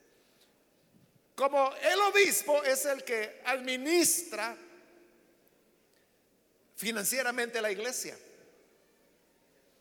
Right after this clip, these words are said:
entonces tenía que ser alguien que no fuera amante de ganancias deshonestas. Es decir, que no fuera a meter la mano, sino que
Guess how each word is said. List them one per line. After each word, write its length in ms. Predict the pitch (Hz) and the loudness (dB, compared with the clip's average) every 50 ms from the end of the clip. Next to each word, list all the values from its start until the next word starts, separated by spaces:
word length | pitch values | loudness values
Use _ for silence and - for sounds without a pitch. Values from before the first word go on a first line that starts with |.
| _ _ _ _ _ _ _ _ _ _ _ | _ _ _ _ _ _ _ _ _ _ _
entonces 320 | 202 170 202 214 - - | -10 -8 -8 -10 -10 -8
tenía 320 | - 208 208 214 220 240 240 | -8 -4 -2 0 0 0 0
que 140 | 247 247 | 0 0
ser 220 | 240 - 269 277 294 | 2 2 2 2 2
alguien 360 | 302 285 262 269 294 302 302 294 - - - - - - - - - _ _ _ _ _ _ _ _ _ _ _ _ _ _ _ _ | 2 2 2 -2 -6 -8 -8 -10 -16 -20 -20 -20 -20 -20 -20 -20 -20 _ _ _ _ _ _ _ _ _ _ _ _ _ _ _ _
que 120 | - 226 226 | -6 -4 -2
no 140 | 220 233 233 | -2 -2 -4
fuera 500 | 240 254 254 247 254 262 262 254 240 - - - - - - - - - - _ _ _ _ _ _ _ _ _ _ _ _ _ | -2 -4 -4 -4 -2 -2 -2 -4 -4 -6 -14 -20 -20 -20 -20 -20 -20 -20 -20 _ _ _ _ _ _ _ _ _ _ _ _ _
amante 580 | 214 226 226 233 226 220 226 226 226 240 254 | -4 -4 0 0 -2 -2 -4 -4 -4 -4 -4
de 140 | 233 226 220 | -2 -4 -4
ganancias 500 | 202 202 196 196 202 208 - 233 226 196 | -4 -6 -4 -4 -4 -4 -4 -4 -6 -4
deshonestas. 1000 | 175 208 190 - 220 220 269 320 320 - - - - 185 - - - - - - - - - _ _ _ _ _ _ _ _ _ _ _ _ _ _ _ _ _ _ _ _ | -4 -4 -2 -2 -2 0 0 0 0 0 0 -2 -4 -8 -8 -10 -12 -14 -16 -20 -20 -20 -20 _ _ _ _ _ _ _ _ _ _ _ _ _ _ _ _ _ _ _ _
Es 80 | - 165 | -12 -8
decir, 280 | 190 180 - 240 226 | -6 -6 -6 -6 -6
que 100 | - 214 | -6 -8
no 160 | 202 196 202 202 | -6 -6 -8 -6
fuera 220 | 208 220 214 208 | -6 -6 -6 -6
a 20 | |
meter 340 | 214 214 196 - 220 214 196 | -6 -6 -10 -8 -8 -8 -6
la 140 | 196 190 190 | -4 -4 -4
mano, 380 | 202 269 311 359 330 262 214 190 | -2 -2 -4 -4 -4 -4 -4 -4
sino 360 | - 185 190 185 214 240 233 | -4 -4 -4 -6 -6 -8 -4
que 220 | - 247 247 - | -4 -4 -4 -4